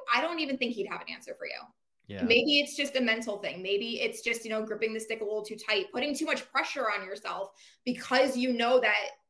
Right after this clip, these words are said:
Speaker 1: you have that outside reputation of not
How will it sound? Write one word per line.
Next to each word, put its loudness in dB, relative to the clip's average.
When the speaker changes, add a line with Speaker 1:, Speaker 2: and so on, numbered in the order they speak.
Speaker 1:
you -8
have 4
that 4
outside -2
reputation -2
of -4
not 0